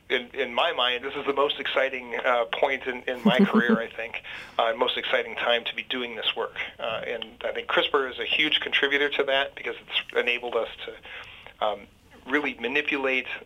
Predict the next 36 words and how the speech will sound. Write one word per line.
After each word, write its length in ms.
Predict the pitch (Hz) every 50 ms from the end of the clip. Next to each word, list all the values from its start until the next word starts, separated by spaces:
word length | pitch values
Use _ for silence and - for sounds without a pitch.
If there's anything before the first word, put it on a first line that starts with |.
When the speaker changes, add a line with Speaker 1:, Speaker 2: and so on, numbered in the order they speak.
| - -
Speaker 1:
the, 240 | 120 110 107 107 107 -
the 80 | 113
genome 480 | 104 - - 147 147 151 156 156 156 156
with 120 | 151 143 -
a 40 | 127
resolution 680 | 120 123 123 123 147 131 123 135 139 - - - - - - - -
that 120 | 127 -
we 80 | 123 120
couldn't 300 | - - 131 131 139 -
before. 380 | 131 117 - - 165 190 269 - -
Speaker 2:
Mm-hmm. 260 | 185 170 156 175 180 196 190 - - - -
Speaker 1:
And 180 | 139 127 123 123
our 140 | 127 123 127
new 320 | 127 139 143 139 135 135 - -
microscopes 600 | 127 135 143 - 131 123 - - 107 101 - -
are 100 | - 120
able 220 | 120 120 113 117 110 - - -
to, 180 | 120 113 110 110 - - - - _ _ _
uh, 160 | - 110 120
let 180 | 127 127 127 123
us 80 | 113 - - - - - _ _ - _ _ _ _ _ _ _ - -
visualize 520 | 147 156 151 139 135 117 107 101 101 104 101 -
and 100 | - 120
understand 480 | 120 123 113 - - 127 123 120 120
what's 140 | 117 113 -
going 240 | - 131 123 120 120 113 -
on 360 | 120 127 131 131 123 117 117 117 - - - - - - - - - - _ -
inside 380 | 117 110 - - 156 156 156 151
the 60 | 131
macrophage 720 | 117 110 107 104 - 113 - - 117 110 110 104 101 - - - - - -
with 100 | - -
a 60 | 120
resolution 600 | 107 110 110 113 110 123 117 120 113 104 - 110 107
that 120 | 107 - -
we 80 | 123
couldn't 280 | - - 120 110 107